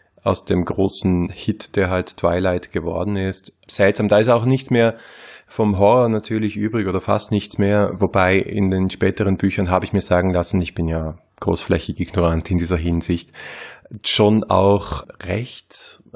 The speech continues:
ähm, verstörende Geschichten passieren. Ich sag nur Vampirbabys und so.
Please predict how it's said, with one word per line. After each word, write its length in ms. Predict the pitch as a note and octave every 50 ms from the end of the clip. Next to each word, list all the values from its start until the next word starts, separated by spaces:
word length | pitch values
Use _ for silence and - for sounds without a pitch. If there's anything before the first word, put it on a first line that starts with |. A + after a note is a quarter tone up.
| - _
ähm, 460 | C3 C3 B2+ C#3 - - - - F#2+ -
verstörende 1300 | - - - - - A#2+ B2 C3 B2+ C3 B2+ A#2+ A2 A#2+ A2+ A2+ A2+ A#2 A#2 A#2 A#2 A#2 A#2 A#2 A2+
Geschichten 640 | - - - - - C3+ C3+ C3 - - - A2 -
passieren. 880 | - G#2 - - - G#2+ G2+ G2+ G2 G2 G2 F#2+ F#2+ F#2+ F#2 F#2 F#2 G2+
Ich 140 | G2 G2+ -
sag 140 | - G2 G#2+
nur 440 | G#2 G2+ F#2+ F#2 F#2 F2 E2 E2
Vampirbabys 840 | D#2+ F2 E2+ - G2 F#2+ F2+ E2 - E2+ E2+ E2 - E2+ E2 E2 -
und 140 | - F2+ F2
so. 220 | - F#2 F2 F2+